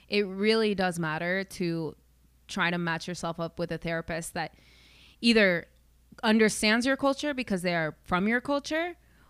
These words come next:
or just deeply understands your culture because they have researched it and have a ton of cultural competency in it. Because, for example, there's some things that are very specific to the Latino culture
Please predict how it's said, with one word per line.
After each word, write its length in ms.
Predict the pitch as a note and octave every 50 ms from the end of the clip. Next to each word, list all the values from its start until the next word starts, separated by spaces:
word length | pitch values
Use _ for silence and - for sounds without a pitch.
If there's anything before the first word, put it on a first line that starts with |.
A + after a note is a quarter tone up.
| _ _ _ -
or 240 | G#3 G#3 G3+ - - _ _ - G3
just 260 | E3+ - G3+ F3 - -
deeply 300 | G#3 G#3 G3+ - G#3 G3+
understands 480 | G3 F#3+ F#3+ F3 - G3 F#3+ F3+ E3+
your 100 | F#3+ F#3 E3+
culture 320 | - F#3 F3+ F3 - F3
because 340 | E3 F3 - F3+ E3+ E3 -
they 140 | - E3+ E3
have 200 | D#3+ E3 D#3+ D3+
researched 600 | D3 D#3+ E3+ - - F#3+ F#3 F3+ - - - -
it 400 | F#3+ F3+ F3+ F#3 F#3+ F#3+ F#3+ - _ -
and 640 | F#3+ F3+ F3 F3 E3 E3 E3 E3 E3 D#3+ D#3+ E3+ - _ _ _ _ _ _ - - _ -
have 180 | D#3 F3+ F3 E3+
a 40 |
ton 160 | E3 - F#3+ F3
of 140 | - -
cultural 340 | - F3+ F3 - - E3+ D#3+
competency 720 | - - E3+ D#3+ D3+ - E3 - F#3 F#3 F3 - A3 G3
in 100 | G3+ G3+ G#3
it. 220 | G#3 G#3+ G#3+ - _ _ _ _ _ _ _ _ _ _ -
Because, 260 | G#3 G3 G#3 G#3 F3
for 80 | F#3+ G#3
example, 300 | G3 G#3+ G#3 G3 G3+ F3
there's 180 | F#3+ F#3+ F3
some 140 | - G#3+ G#3+
things 220 | G#3+ A3 G#3 G3+ F3+
that 100 | F#3+ F#3
are 80 | F3+
very 480 | E3 E3 F3 F3+ F3+ F#3 F3+ E3+ D#3+ D3+
specific 800 | - - - - F#3+ G3 - - - F#3+ - - G3 F3 D#3+ -
to 100 | - F#3
the 160 | F3 F3 E3 D#3
Latino 360 | D#3+ - - - F3 E3+ D#3
culture 560 | - - F3 E3+ - - G3+ G3+ G#3+ A3+ A3+